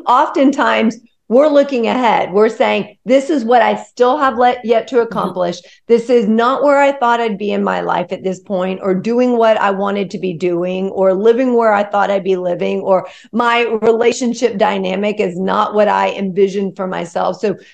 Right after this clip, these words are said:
Speaker 1: we sit there and break it down
Speaker 2: Mm.
Speaker 1: by where we expected ourselves to be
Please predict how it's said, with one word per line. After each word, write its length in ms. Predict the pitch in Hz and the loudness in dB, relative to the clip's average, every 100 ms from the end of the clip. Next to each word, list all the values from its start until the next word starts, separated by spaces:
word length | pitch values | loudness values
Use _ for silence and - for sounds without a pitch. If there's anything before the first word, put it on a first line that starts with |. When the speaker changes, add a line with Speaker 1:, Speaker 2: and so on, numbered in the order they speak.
| _ | _
Speaker 1:
we 200 | 240 233 | -4 -4
sit 340 | 233 311 320 | -4 -6 -4
there 220 | 294 247 220 | 0 0 0
and 160 | 208 196 | -2 -2
break 220 | 226 233 | -2 -2
it 160 | 214 | -4
down 380 | 185 214 208 208 | -2 0 0 -2
Speaker 2:
Mm. 40 | 196 | 0
Speaker 1:
by 420 | 196 190 190 185 | 2 4 2 0
where 300 | 214 196 233 240 | 0 4 4 4
we 160 | 233 | -2
expected 640 | 214 - - 233 - 262 | -6 -6 -4 -4 0 0
ourselves 640 | 220 208 - 208 202 202 - | 0 -2 0 2 2 0 -6
to 120 | - | -6
be 640 | 170 202 180 165 170 190 | -2 2 2 2 -2 -4